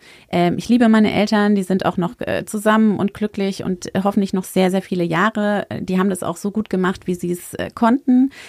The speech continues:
Aber ich habe eben gesehen, dass mir da ein Stück weit die Freiheit und Flexibilität meiner Mutter gefehlt hat, vor allem auch finanziell. Und das wollte ich nicht.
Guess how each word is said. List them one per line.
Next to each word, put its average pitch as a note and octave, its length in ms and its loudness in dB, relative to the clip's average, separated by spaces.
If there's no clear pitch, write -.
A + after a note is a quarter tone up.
Aber G3 240 2
ich G3+ 140 -4
habe G3+ 140 -2
eben G3 220 0
gesehen, F#3 380 -2
dass F3+ 160 -4
mir F3+ 160 2
da E3 260 -2
ein E3 140 -2
Stück - 260 -8
weit E3+ 340 -4
die F#3 80 -2
Freiheit A#3+ 460 -2
und G3+ 280 -4
Flexibilität G3 880 -2
meiner F#3 200 4
Mutter F3+ 320 0
gefehlt G#3+ 440 -2
hat, A3+ 120 0
vor - 120 -4
allem F3+ 100 0
auch F3 80 -2
finanziell. G3 760 2
Und G#3 280 0
das G3 220 0
wollte F#3 240 0
ich - 480 -10
nicht. D#3 540 -8